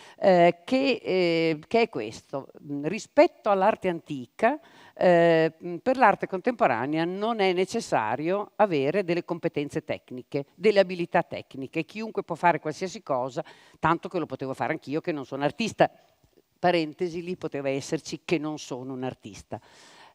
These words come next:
Ehm, quindi che l'arte contemporanea sia così un po' una specie di, eh, campo, mm, rinchiuso, una, una,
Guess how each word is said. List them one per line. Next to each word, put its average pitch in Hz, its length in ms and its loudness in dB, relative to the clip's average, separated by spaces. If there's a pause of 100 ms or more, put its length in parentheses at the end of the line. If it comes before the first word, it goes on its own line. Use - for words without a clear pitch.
(100)
Ehm, 160 800 2
quindi 277 320 -2
che 226 140 4
l'arte 254 320 4
contemporanea 226 840 0
sia 202 480 2 (280)
così 190 400 -6
un 185 160 -6
po' 196 260 2
una 190 220 -4
specie 196 600 -2
di, 180 300 -4 (300)
eh, 170 520 6
campo, 180 840 0
mm, 165 560 -2
rinchiuso, 180 840 -6
una, 170 340 0
una, 160 460 -2